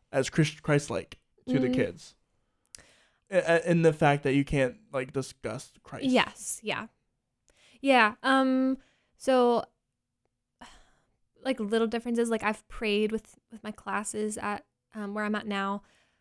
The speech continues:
Speaker 2: um, in a public school. Um,
Speaker 1: You definitely couldn't do that.
Speaker 2: yeah, I wouldn't be able to do that. But I think it's unique because I would hope, and my goal is that just the way I'm living my life will be a,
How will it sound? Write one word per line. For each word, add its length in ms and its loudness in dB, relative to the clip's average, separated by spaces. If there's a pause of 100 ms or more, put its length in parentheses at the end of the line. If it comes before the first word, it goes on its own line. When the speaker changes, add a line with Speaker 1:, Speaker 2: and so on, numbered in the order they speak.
(300)
Speaker 2:
um, 420 -6
in 120 -2
a 60 0
public 340 -4
school. 540 0 (520)
Um, 460 -8 (160)
Speaker 1:
You 60 -18
definitely 280 -8
couldn't 240 -12
do 120 -12
that. 100 -6
Speaker 2:
yeah, 180 2
I 80 2
wouldn't 220 2
be 60 -2
able 160 0
to 120 -16
do 140 -4
that. 220 -4 (680)
But 320 2
I 120 -2
think 200 -4
it's 180 -2
unique 400 -2
because 500 -4 (240)
I 200 0
would 140 -6
hope, 680 2 (120)
and 140 -2
my 120 -2
goal 540 0
is 260 -6
that 240 -4
just 260 -4
the 80 -4
way 120 0
I'm 160 -2
living 280 -2
my 140 -6
life 540 -6 (600)
will 160 -2
be 220 -2
a, 120 -4